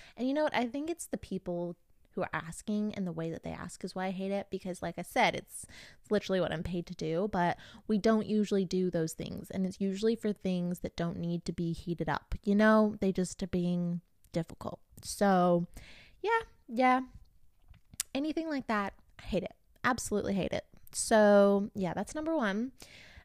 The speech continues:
Um, <laughs> moving right along. The second thing that I'm hating at the moment is different flavors of pickles other than dill. We have been doing, like, burgers lately,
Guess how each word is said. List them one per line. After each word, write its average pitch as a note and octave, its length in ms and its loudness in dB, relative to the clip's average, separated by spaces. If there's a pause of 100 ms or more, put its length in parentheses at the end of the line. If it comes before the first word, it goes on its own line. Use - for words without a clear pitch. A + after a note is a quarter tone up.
(100)
Um, A3 440 4 (680)
<laughs> - 720 -2
moving G3 460 2
right G4 140 4
along. F#3+ 520 2 (580)
The G#3+ 60 -8
second E4+ 400 -8
thing F#3+ 440 -2
that E3+ 360 -4 (320)
I'm G3 120 -2
hating F3+ 300 -2
at E3 100 -6
the F3+ 60 -12
moment F3 420 -6 (460)
is G#3 500 0 (1000)
different A4+ 460 0 (280)
flavors A3 360 4
of G3+ 140 -6
pickles G#3 640 -2 (100)
other G#3 200 4
than F#3 180 0
dill. - 360 -2 (720)
We A3 240 4
have G#3 280 0
been G3+ 160 0
doing, G3+ 260 2
like, F#3+ 220 -4
burgers G#3 400 -2
lately, C#4 440 0